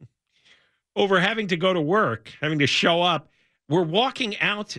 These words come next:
to tell leadership that climate action cannot be sidelined. They demand that Amazon has,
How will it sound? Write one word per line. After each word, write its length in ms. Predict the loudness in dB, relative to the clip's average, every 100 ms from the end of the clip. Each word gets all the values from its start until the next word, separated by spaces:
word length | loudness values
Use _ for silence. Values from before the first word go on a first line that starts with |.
| -10
to 120 | -10
tell 440 | -8 -4 0 2
leadership 500 | 0 0 0 2 0 0
that 140 | -2
climate 540 | -4 -2 0 0 -2 -2
action 480 | -4 -4 -6 -6 -6
cannot 320 | -2 -2 -2
be 80 | -4
sidelined. 840 | -2 0 0 0 -2 -2 -6 -16 _ _ _ _ _ _ _ _ _ _ _ _ _ -4
They 100 | -4
demand 440 | -4 -2 -2 -2
that 180 | -4 -4
Amazon 580 | -4 -4 -4 -2 -2 -2
has, 320 | -2 -4 -4